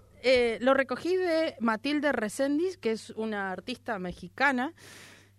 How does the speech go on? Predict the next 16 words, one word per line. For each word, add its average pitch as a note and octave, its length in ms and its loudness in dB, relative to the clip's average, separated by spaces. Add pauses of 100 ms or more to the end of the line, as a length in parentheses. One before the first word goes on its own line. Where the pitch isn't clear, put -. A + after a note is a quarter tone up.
y A#3 80 0
lo B3 120 6
quiero E4 180 -6
compartir C4 480 -2
con A#3 240 -2
todas B3 540 -2
y A3 120 -6
todos A3 580 -2
los G3 200 -8
que F3 440 -4
nos F#3+ 280 0
están G3+ 300 -4
escuchando G3+ 440 -4
en F#3+ 40 -4
este F#3+ 160 -6
momento, F#3 540 -6